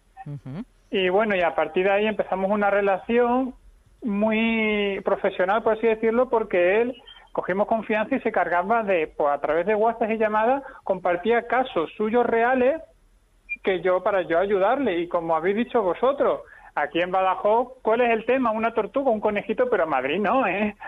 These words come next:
Speaker 2: Allí la
Speaker 1: Ujú.
Speaker 2: afición, el tema animal es otra cosa.
Speaker 1: Y que encuentran
Speaker 2: ¿Eh?
Speaker 1: que es un día a día. Cuéntanos algo que te hayan <laughs> contado así, eh,
Speaker 2: Para mí,
Speaker 1: en
Speaker 2: el
Speaker 1: modo
Speaker 2: más
Speaker 1: bichejo.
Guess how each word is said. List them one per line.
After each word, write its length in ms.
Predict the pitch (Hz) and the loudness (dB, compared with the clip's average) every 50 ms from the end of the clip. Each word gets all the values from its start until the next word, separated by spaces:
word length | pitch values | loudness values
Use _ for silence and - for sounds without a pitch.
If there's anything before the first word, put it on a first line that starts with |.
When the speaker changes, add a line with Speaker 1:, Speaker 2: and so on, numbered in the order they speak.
| - | -4
Speaker 2:
Allí 220 | - 151 147 156 175 | -2 -2 0 0 2
la 100 | 185 208 | 2 0
Speaker 1:
Ujú. 80 | 156 | 0
Speaker 2:
afición, 600 | 131 - 143 - - 208 214 220 240 247 240 220 | 0 -2 -4 -2 0 2 4 4 4 2 2 0
el 100 | 190 156 | 0 0
tema 160 | 151 165 170 175 | 0 0 0 0
animal 280 | 190 196 196 202 214 240 | 0 0 0 0 0 2
es 80 | 233 | 2
otra 260 | 254 269 233 226 175 | 2 2 0 0 0
cosa. 500 | - - 247 285 285 - 302 233 160 - - _ | 0 0 0 0 0 0 0 0 0 -2 -6 _
Speaker 1:
Y 100 | - 160 | -10 -4
que 100 | - 190 | -2 -2
encuentran 520 | 185 175 - 208 208 220 - - 269 226 | -2 0 0 0 0 2 0 0 0 -2
Speaker 2:
¿Eh? 40 | 202 | -2
Speaker 1:
que 80 | - 208 | -2 -4
es 120 | 196 - | -2 -2
un 120 | 226 202 190 | -2 0 0
día 240 | 190 190 185 180 | 0 0 0 0
a 40 | 180 | -2
día. 220 | 165 185 240 302 247 | -2 -2 -2 -2 -2
Cuéntanos 380 | 220 214 202 214 196 202 214 - | -2 -2 -2 -2 -2 -2 -2 -2
algo 160 | 220 208 208 | 0 0 0
que 100 | 202 220 | -2 -2
te 100 | 190 208 | -2 -2
hayan 240 | 196 196 202 233 175 | -2 -2 -2 -2 -2
<laughs> 0 | |
contado 540 | 170 208 220 233 214 - 226 226 208 208 208 | -2 -2 -2 -2 -2 -2 -2 0 0 2 2
así, 300 | 185 190 190 - 214 190 | 0 0 -2 -4 -4 -2
eh, 120 | 190 170 | -2 0
Speaker 2:
Para 300 | 185 190 180 185 185 175 | 0 0 0 2 0 0
mí, 180 | 180 196 240 240 | 0 0 -2 -2
Speaker 1:
en 140 | 170 165 175 | -4 -4 -4
Speaker 2:
el 160 | 196 185 185 | -2 -2 0
Speaker 1:
modo 120 | 196 190 214 | 0 0 2
Speaker 2:
más 120 | 208 202 | 0 0
Speaker 1:
bichejo. 480 | 190 190 - - 240 240 - 175 147 | -2 -4 -4 -6 -8 -6 -6 -8 -10